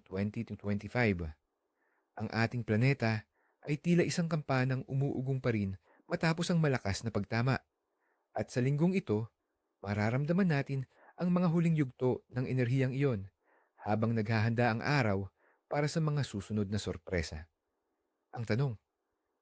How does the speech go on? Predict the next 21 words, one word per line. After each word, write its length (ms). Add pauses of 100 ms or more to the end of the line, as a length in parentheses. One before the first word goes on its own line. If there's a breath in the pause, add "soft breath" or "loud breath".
tapos 320
na 160
ba 80
talaga 480 (160)
ang 160
panganib? 400 (960)
Three, 320 (400)
pangkalahatang 880 (320 soft breath)
pagtataya 640 (100)
para 220
sa 100
linggo. 460 (560)
Ang 160
linggong 320
ito 400
ay 160
isang 240
linggo 480 (100)
ng 140
pagbawi 800
at 100